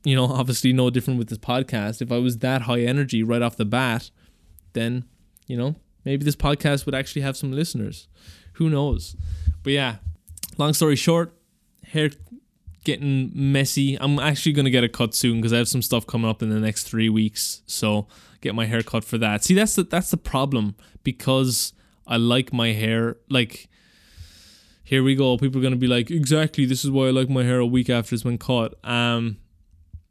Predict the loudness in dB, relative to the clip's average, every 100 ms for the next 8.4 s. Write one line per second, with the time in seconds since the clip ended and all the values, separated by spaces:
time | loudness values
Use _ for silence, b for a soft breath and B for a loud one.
0 | _ _ _ _ _ _ -6 0 2 4
1 | 4 4 2 2 2 2 2 0 -2 -2
2 | 2 2 0 -4 -10 -2 0 0 0 -2
3 | -2 -2 -2 -2 -4 -2 -2 -2 -4 B
4 | B B B 2 4 2 2 2 2 4
5 | 6 6 6 4 6 6 6 4 0 0
6 | 2 2 2 2 0 -2 -4 -2 -2 -6
7 | B B B 2 2 2 4 4 6 4
8 | 4 2 2